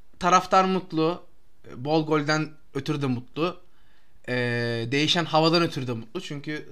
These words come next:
yani Şenol Güneş'in açıklandıktan sonra tribünlerin full çekmesi ve işte öyle bir ambiyansın oluşması çok, ee, normal bir şeydi.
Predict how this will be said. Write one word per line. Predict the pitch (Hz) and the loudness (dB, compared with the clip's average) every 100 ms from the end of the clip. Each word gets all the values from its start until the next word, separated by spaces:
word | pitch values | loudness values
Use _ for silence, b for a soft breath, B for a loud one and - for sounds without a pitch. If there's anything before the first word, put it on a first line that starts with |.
| - - - - - | -16 -18 -18 -18 -8
yani | 139 123 117 120 | -6 -4 -6 -6
Şenol | 151 147 139 | -4 -2 -2
Güneş'in | 147 147 156 156 | -4 -4 -6 -6
açıklandıktan | 147 - - 147 147 147 151 151 | -8 -6 -4 -4 -4 -6 -4 -4
sonra | 156 123 147 151 - | -4 -4 -4 -6 -8
tribünlerin | 151 139 139 135 131 143 - - - - - - - | -4 -2 -2 -2 -4 -6 -10 -16 -16 -16 -16 -16 -10
full | - 160 | -2 0
çekmesi | - 131 113 117 - 156 139 | 0 -4 -6 -8 -4 -2 0
ve | 143 139 - - - - | 0 -2 -8 -16 -16 -14
işte | - - | -12 -6
öyle | 135 147 143 | -2 -2 -2
bir | - | -2
ambiyansın | 139 139 135 131 139 | -2 -2 -4 -6 -10
oluşması | 143 131 - 131 - 165 165 - - - - - - | -8 -8 -6 -6 -2 -2 -4 -14 -16 -16 -16 -16 -8
çok, | 156 156 - - - - - | -8 -8 -12 -16 -16 -12 -4
ee, | 123 123 120 120 120 120 120 117 110 92 53 - - | -2 0 0 -2 -2 -4 -4 -8 -10 -12 -14 -16 -10
normal | 147 160 160 170 170 | 0 2 4 6 4
bir | 143 | 4
şeydi. | - 110 107 202 | -2 -4 -4 -8